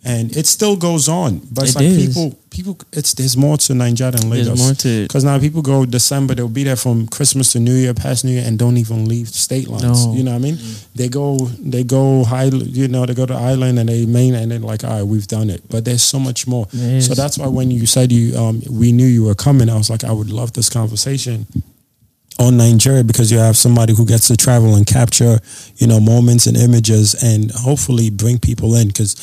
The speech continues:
Speaker 1: we get to see it from our social media accounts and love it. But I could only imagine, like,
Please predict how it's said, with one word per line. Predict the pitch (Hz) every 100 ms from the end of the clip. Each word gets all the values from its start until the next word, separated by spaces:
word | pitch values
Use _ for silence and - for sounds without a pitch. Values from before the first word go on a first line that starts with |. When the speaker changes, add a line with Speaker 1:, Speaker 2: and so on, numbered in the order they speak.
| - - _
Speaker 1:
we | 123
get | 120 143 131
to | 131
see | - 127
it | 104 -
from | - 107 98 - _ _ _ _ _ -
our | 113 107 101
social | - - 127 110 117
media | 117 113 104
accounts | - 120 110
and | 104 101 107
love | 120
it. | 107 101
But | -
I | 107 107
could | 113
only | 113 113
imagine, | 107 110 110 110 104
like, | 101